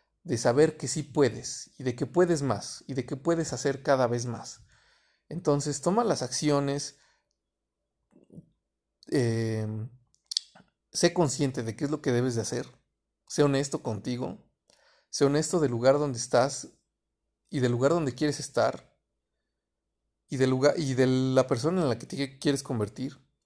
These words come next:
Y si ahora estás tomando las acciones, eh, necesarias para saber si te vas a convertir en esa persona, y si no lo estás haciendo, pues empieza a tomarlas de manera masiva. Tenemos que dejar las excusas,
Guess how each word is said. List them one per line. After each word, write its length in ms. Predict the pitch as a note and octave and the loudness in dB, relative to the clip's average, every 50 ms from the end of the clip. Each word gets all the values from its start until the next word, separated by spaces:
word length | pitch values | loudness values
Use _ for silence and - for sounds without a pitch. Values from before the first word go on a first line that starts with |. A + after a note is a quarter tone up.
| _ _ _ _ _ _ _ _ _ _ _ _ _ _ _ _ _ _ | _ _ _ _ _ _ _ _ _ _ _ _ _ _ _ _ _ _
Y 100 | - B2 | -10 -6
si 180 | - - C#3+ C#3 | -2 2 6 8
ahora 340 | C3+ C#3+ D3 D#3 E3+ E3 | 10 10 10 8 6 4
estás 260 | D3+ - - D3+ D3 - | 2 0 -2 -2 -2 -2
tomando 340 | D#3+ D3 C#3 C#3+ D3 D#3 | -2 -2 -2 0 0 0
las 220 | D3+ C#3 B2 A#2 - | 0 0 0 0 -2
acciones, 580 | B2+ - - D3 D3 D#3 F3 E3 - - - - | -6 -6 -4 -2 -2 -2 -2 -4 -6 -8 -10 -6
eh, 280 | C3 C3+ A#2+ A2 A2 G#2+ | -2 -2 0 0 -2 -2
necesarias 520 | A2 A2+ A2+ C#3+ A#2 - D3+ F3+ F#3 D#3+ - | -4 -6 -6 -4 -2 0 0 2 0 -2 -2
para 240 | - C3 A#2 A#2 | -4 -4 -4 -2
saber 280 | A#2 - B2+ B2 D3 D#3 | -2 -2 0 0 0 0
si 180 | D#3 - F#3 E3 | -2 -4 -10 -4
te 100 | - B2 | -2 -2
vas 160 | C3+ C#3+ - | -2 -2 -4
a 40 | - | -6
convertir 360 | - D3+ A#2 A2+ - D3+ C#3+ | -6 -6 -6 -4 -4 -4 -4
en 80 | C#3+ | -4
esa 180 | C3+ - C3+ - | -4 -6 -6 -6
persona, 500 | - A2 - - C#3 C3+ B2 C#3 F3 - _ _ _ _ _ _ _ _ _ _ _ _ _ _ _ _ _ _ | -6 -6 -4 -4 -4 -4 -6 -10 -12 -16 _ _ _ _ _ _ _ _ _ _ _ _ _ _ _ _ _ _
y 80 | - D#3+ | -8 -6
si 120 | B2+ B2+ | -2 0
no 100 | C3 C#3+ | 2 2
lo 80 | E3 E3+ | 2 2
estás 220 | D#3+ - E3+ E3 | 2 -2 -4 -4
haciendo, 340 | - - - D#3 D#3 D#3+ D3+ | -4 -2 -2 -2 -2 -2 -2
pues 140 | - C3+ B2 | -2 -2 -2
empieza 280 | A#2+ A#2+ D3 D3+ E3 | -4 -4 -4 -4 -4
a 40 | D3 | -2
tomarlas 580 | - A#2+ A#2 A#2+ A#2+ A2+ - - - - - _ _ _ _ _ _ _ _ _ _ _ _ _ _ _ _ _ _ _ _ _ _ _ _ _ _ _ _ - | 0 0 0 0 0 -2 -6 -14 -16 -18 -18 _ _ _ _ _ _ _ _ _ _ _ _ _ _ _ _ _ _ _ _ _ _ _ _ _ _ _ _ -6
de 100 | - A2+ | -4 -2
manera 320 | A#2 A#2+ C#3 D3+ D#3+ D3+ | 0 2 2 4 4 4
masiva. 580 | C3+ A#2 - - D#3 C#3 B2 A2+ - - _ _ _ _ _ _ _ _ _ _ _ _ _ _ _ - | 2 0 -4 -4 -4 -4 -4 -6 -8 -10 _ _ _ _ _ _ _ _ _ _ _ _ _ _ _ -6
Tenemos 300 | C3 B2 C3+ D#3 D3+ - | -4 -4 -2 -4 -4 -2
que 100 | - C#3 | 0 0
dejar 320 | A2+ - C#3+ C#3+ D3+ - | 2 2 2 0 0 0
las 180 | C#3+ A#2+ A2 - | 0 -2 -2 -2
excusas, 840 | A#2 - - - D#3 E3 D3+ - D3+ C3 C3 C3 C3 - - - | -6 -8 -6 -4 -4 -2 0 2 2 4 2 2 0 -6 -14 -20